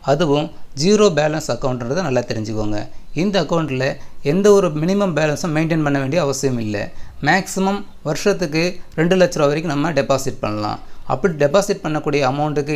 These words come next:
இன்ட்ரெஸ்ட் ரேட்டும் தராங்க, அது டூ பாயிண்ட் செவன் ஃபைவ் பர்சன்டேஜ். இந்த அக்கௌண்ட்டுக்கு நாமினேஷன் ஃபெசிலிட்டிஸும் இருக்குது. இந்த அக்கௌண்ட்டை ஓப்பன் பண்ணுறதுக்கு நமக்கு என்ன டாக்குமெண்ட் தேவை அப்படின்னு பார்த்தீங்கன்னா, ஆதார் கார்டு, பான் கார்டு இருந்தால் போதும். அது கூட கண்டிப்பாக மொபைல் நம்பர் லிங்க் ஆகிருக்கணும். அதே மாதிரி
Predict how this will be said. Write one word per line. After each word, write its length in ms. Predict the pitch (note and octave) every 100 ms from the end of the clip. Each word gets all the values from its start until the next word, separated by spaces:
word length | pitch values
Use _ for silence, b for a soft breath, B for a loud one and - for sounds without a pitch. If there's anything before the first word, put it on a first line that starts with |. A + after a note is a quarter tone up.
| C#3
இன்ட்ரெஸ்ட் 340 | E3 F3 - D3+
ரேட்டும் 220 | D3 C#3
தராங்க, 320 | B2+ B2+ C3 D3+ D3
அது 100 | A#2+ A#2
டூ 80 | D#3 -
பாயிண்ட் 200 | C#3+ C3+
செவன் 220 | A#2+ B2
ஃபைவ் 160 | A#2+ A#2
பர்சன்டேஜ். 480 | A2+ - A2+ G#2+ G#2 - B B B E3+
இந்த 140 | G#3 F#3+
அக்கௌண்ட்டுக்கு 500 | E3 D#3 D3 C#3 D3+ D#3 B - C3+
நாமினேஷன் 480 | F3+ F#3+ E3+ D3+ C3+
ஃபெசிலிட்டிஸும் 540 | - A2+ G#2+ D#3+ E3
இருக்குது. 380 | A#2+ G2 G2 - - B B -
இந்த 140 | F#3 F#3 C#3+
அக்கௌண்ட்டை 300 | - F3+ D#3
ஓப்பன் 260 | F3 F3 D3
பண்ணுறதுக்கு 320 | C#3+ C3+ C#3
நமக்கு 220 | C3 C3 C3+
என்ன 120 | F#3+ D#3+
டாக்குமெண்ட் 400 | E3+ F3 E3+ D3 D3+
தேவை 220 | C#3+ C#3+ A#2+
அப்படின்னு 220 | B2 A2+
பார்த்தீங்கன்னா, 400 | A2 G#2 G#2 B2 - B B -
ஆதார் 280 | D#3+ F#3 F3+ E3+
கார்டு, 180 | E3+ -
பான் 200 | D3 D#3
கார்டு 180 | D3 C#3
இருந்தால் 300 | C#3 C#3+ C#3 C#3
போதும். 260 | C3+ D3 D3 B2
அது 120 | C3 D3+
கூட 200 | F3+ F3 C#3
கண்டிப்பாக 440 | C#3 D3+ D#3 E3 C3
மொபைல் 260 | C3+ C#3+
நம்பர் 200 | E3+ C3+ B2+
லிங்க் 220 | B2 A#2
ஆகிருக்கணும். 460 | G#2+ G#2 G#2 G#2 - B B B -
அதே 120 | E3 E3
மாதிரி 180 | D3+